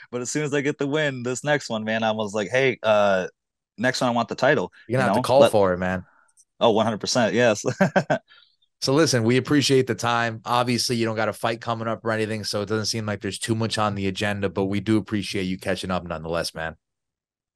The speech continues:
Speaker 1: Thanks, Marcos. And, uh, talking M M A, I appreciate your time. This is from the kid, C D three Anishinaabe Kid.
Speaker 2: That's right, man. Anywhere that people could check you out as far as social media, pla-, besides the social media platforms, anything you're up to? I know you just signed with, uh, recently, right? It's been a few months. You're with Ruby Sports now, right? So obviously people could check you out there, right?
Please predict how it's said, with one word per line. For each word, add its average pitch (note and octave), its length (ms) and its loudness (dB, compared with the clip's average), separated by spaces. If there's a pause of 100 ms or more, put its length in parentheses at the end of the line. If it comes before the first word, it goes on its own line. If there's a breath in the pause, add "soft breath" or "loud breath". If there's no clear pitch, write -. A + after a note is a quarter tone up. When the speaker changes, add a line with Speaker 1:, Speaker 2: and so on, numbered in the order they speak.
Speaker 1:
Thanks, A#2+ 220 -4
Marcos. G#2+ 400 -2
And, G#2 200 -4
uh, G#2 140 -2 (300 loud breath)
talking A#2 260 4
M A#2 100 2
M A2+ 140 0
A, A#2+ 220 2
I - 80 -6
appreciate A2 380 0
your G2+ 80 2
time. A2+ 260 -2
This G#2 140 -2
is - 40 -2
from G#2+ 160 -6
the F#2+ 60 -4
kid, A#2 280 -2
C A#2 180 -2
D A2 120 0
three A2 160 0
Anishinaabe G#2+ 480 0
Kid. G#2 320 0 (680)
Speaker 2:
That's - 180 -4
right, A#2+ 260 2
man. A#2+ 160 0
Anywhere D#3+ 360 6
that C#3+ 100 2
people C#3+ 240 2
could - 140 -2
check B2 260 2
you B2+ 100 4
out B2+ 200 4
as A2 80 -2
far A#2+ 260 4
as G#2+ 100 0
social A#2 360 -2
media, A2+ 280 -2
pla-, A2+ 220 -2
besides C3 380 0
the B2 40 -4
social B2 280 -2
media A#2 200 -4
platforms, A2 440 -2
anything B2 240 0
you're A#2+ 100 4
up A#2+ 100 2
to? C3+ 60 -2
I C3 60 2
know D3 100 0
you D3 140 -2
just C3+ 160 -2
signed C3+ 200 0
with, A#2 160 -4
uh, G#2 360 0
recently, A#2+ 480 -2
right? A2+ 180 -2
It's G#2+ 80 -8
been B2+ 140 -8
a A2 60 -8
few A#2+ 200 -6
months. A#2 260 0
You're A2+ 80 -2
with G#2+ 100 0
Ruby A2+ 280 -2
Sports A#2+ 440 0
now, F2+ 200 -4
right? G2+ 300 -2
So F#2+ 360 -6
obviously A2 380 -2
people A2 200 -8
could - 120 -10
check - 240 -2
you A2 120 4
out G#2 180 0
there, G#2+ 200 2
right? G2+ 260 0